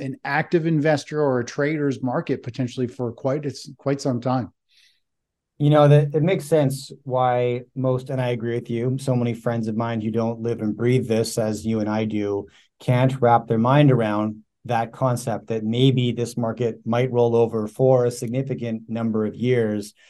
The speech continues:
Speaker 1: Mm-hmm.
Speaker 2: Recency bias is really, really powerful. And it's not just recency bias when we're talking about the last twelve years of what, you know, you can expect the market to do. That's, that's a very long time. I mean,
Speaker 1: Yeah.
Speaker 2: and so to, to, to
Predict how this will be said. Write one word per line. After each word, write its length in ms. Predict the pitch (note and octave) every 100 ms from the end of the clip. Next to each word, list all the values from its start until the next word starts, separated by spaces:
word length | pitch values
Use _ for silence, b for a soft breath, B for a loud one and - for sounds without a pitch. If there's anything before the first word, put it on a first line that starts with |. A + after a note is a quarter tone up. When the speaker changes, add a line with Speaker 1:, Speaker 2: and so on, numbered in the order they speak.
| b
Speaker 1:
Mm-hmm. 300 | B2+ A#2 C3 G2 - - -
Speaker 2:
Recency 400 | C#3+ D3 D3 D3+
bias 360 | B2 C3+ C#3+
is 160 | C#3+ G#2+
really, 220 | A#2+ B2+
really 180 | B2 B2
powerful. 540 | A2+ A#2+ B2 - - _ _
And 160 | A#2 A#2+
it's 140 | B2+
not 300 | C#3+ D#3 D3
just 260 | C#3+ D#3 D3
recency 420 | C3 D#3 C3 B2
bias 360 | A2+ A#2 A2+ A#2+
when 80 |
we're 60 | A#2
talking 280 | B2+ A#2+ B2
about 160 | A#2
the 60 | A2+
last 300 | A2+ A#2 - _ _
twelve 360 | A#2+ B2 B2
years 500 | - B2 B2+ - - -
of 140 | G#2+
what, 260 | G#2+ A#2 A#2+ B B B
you 100 | C3
know, 60 | A#2
you 160 | A2+ A#2+
can 120 | B2
expect 420 | A2+ - A#2+ A2+
the 60 | A2
market 360 | A2 A2 -
to 60 | -
do. 140 | D3 C#3+
That's, 380 | C#3 F#3 - - _ _ -
that's 180 | F#3+
a 60 | F3
very 360 | A2 B2 C#3 B2+
long 320 | C3 B2+ C3
time. 400 | D3 D#3 C#3+ - _ -
I 200 | C3 C3
mean, 160 | C3
Speaker 1:
Yeah. 160 | A#2+ A2+ - - _ -
Speaker 2:
and 160 | C3
so 480 | C3+ C#3 C3+ B2 B2 - _ _
to, 500 | C#3 C3 B2+ B2+ B2+ C3+
to, 420 | C3+ B2+ B2 C3 C#3+
to 420 | C3 B2+ A#2+